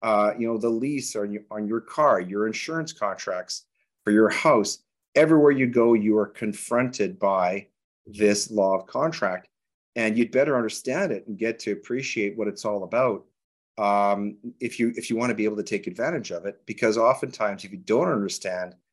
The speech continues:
how those contractual concepts work, they can work against you.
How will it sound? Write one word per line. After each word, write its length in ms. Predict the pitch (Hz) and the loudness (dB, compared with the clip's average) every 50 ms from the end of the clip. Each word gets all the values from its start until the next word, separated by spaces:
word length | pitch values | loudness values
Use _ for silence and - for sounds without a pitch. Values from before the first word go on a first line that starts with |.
| _ _ _ _ - | _ _ _ _ 0
how 100 | 104 104 | 2 4
those 180 | 101 101 98 - | 4 4 2 0
contractual 560 | - - 95 - - 104 101 101 - 101 90 | -2 -4 -2 -2 -2 -2 -2 -2 -2 -4 -4
concepts 580 | - - 107 104 101 101 - 101 92 - - | -4 -2 -2 -2 -2 -2 -2 -4 -4 -6 -10
work, 480 | 87 90 120 165 160 120 104 - - - _ _ _ _ _ _ _ _ - | -6 -2 2 4 4 4 2 0 -6 -16 _ _ _ _ _ _ _ _ 0
they 120 | 110 110 | 2 2
can 180 | 107 - 117 110 | 2 2 2 4
work 200 | 107 113 107 - | 4 2 2 0
against 500 | 104 92 104 110 120 127 123 - - - | -2 -2 0 0 2 0 0 -2 -6 -10
you. 120 | - - | -12 -16